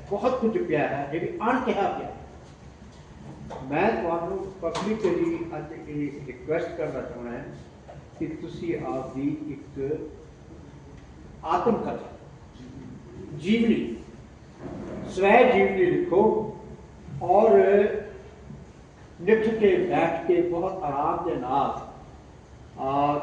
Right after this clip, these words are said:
ਕਿਉਂਕਿ ਟੁਕੜਿਆਂ ਟੁਕੜਿਆਂ ਦੇ ਵਿੱਚ, ਅਹ, ਤੁਸੀਂ, ਇਹ, ਬਹੁਤ ਕੁਛ ਲਿਖਿਆ ਹੈ। ਜਿੱਦਾਂ ਉਹ ਡੱਬਿਆਂ ਵਾਲਾ ਖੇਸ ਹੈ,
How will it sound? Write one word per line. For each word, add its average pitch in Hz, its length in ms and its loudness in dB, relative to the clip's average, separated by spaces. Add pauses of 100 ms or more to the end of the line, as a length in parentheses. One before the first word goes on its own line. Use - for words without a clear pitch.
ਕਿਉਂਕਿ 180 600 4
ਟੁਕੜਿਆਂ 196 300 6
ਟੁਕੜਿਆਂ 185 420 4
ਦੇ 185 120 6
ਵਿੱਚ, 170 360 4 (720)
ਅਹ, 135 400 -4
ਤੁਸੀਂ, 139 520 -4 (480)
ਇਹ, 120 100 -10 (440)
ਬਹੁਤ 131 240 -6
ਕੁਛ 135 220 -12
ਲਿਖਿਆ 135 340 0
ਹੈ। - 380 -4 (540)
ਜਿੱਦਾਂ 143 280 4
ਉਹ 131 480 0 (160)
ਡੱਬਿਆਂ 143 360 2
ਵਾਲਾ 139 260 2 (180)
ਖੇਸ 151 320 2
ਹੈ, - 320 -2